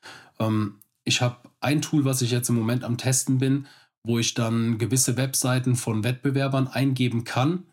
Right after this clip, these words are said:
wenn ich für einen Kunden eine Analyse mache. Und dann zieht dieses Tool mir aus den Webseiten schon gewisse Daten raus, die ich dann nachher weiterverarbeiten kann für meine Wettbewerbsanalyse. Das geht nicht überall. Da muss man auch ein bisschen mehr vorsichtig mit sein, was, wie, äh, was man verwenden kann, was man nicht verwenden kann.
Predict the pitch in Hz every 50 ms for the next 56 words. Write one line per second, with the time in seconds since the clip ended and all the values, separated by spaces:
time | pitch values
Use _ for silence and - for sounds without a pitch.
0 | _ _ _ _ 120 117 117 113 - - 113 110 - - 139 131 117 120 107 113
1 | 110 113 110 104 107 117 123 131 127 135 135 131 131 143 139 135 - - - -
2 | - - 117 117 117 110 - - 151 151 139 135 143 135 127 123 117 - - -
3 | 139 147 151 156 151 143 139 - - 131 135 131 - 131 113 107 113 127 127 -
4 | - 131 123 127 127 131 120 - - 120 117 117 104 123 123 - 120 101 127 135
5 | 160 156 - 120 110 110 101 117 127 127 - - 135 117 - - 110 113 123 123
6 | 123 - 117 110 139 160 156 110 104 - 113 101 - 107 104 101 101 101 110 113
7 | - - 110 104 - 110 107 110 113 113 110 127 139 131 - 98 92 90 90 -
8 | - - 95 92 90 90 87 90 87 90 87 82 - - - - - - - -
9 | - - 107 - - - 139 151 147 - - 131 135 127 127 - - - - 165
10 | 165 165 180 175 156 - 180 185 190 185 185 - _ _ _ _ _ _ - 113
11 | 120 127 - - 107 117 120 113 120 127 127 127 113 104 107 104 110 - - 139
12 | 151 156 147 131 - 147 139 143 143 139 - - 143 139 139 135 135 135 117 117
13 | 110 127 127 127 131 127 127 135 147 139 113 92 104 110 104 98 101 120 120 -
14 | - 123 113 - - 110 95 127 151 170 160 165 160 156 151 147 143 131 123 120
15 | - - 107 117 131 127 - - 131 131 135 135 131 131 139 127 - 135 135 131
16 | 131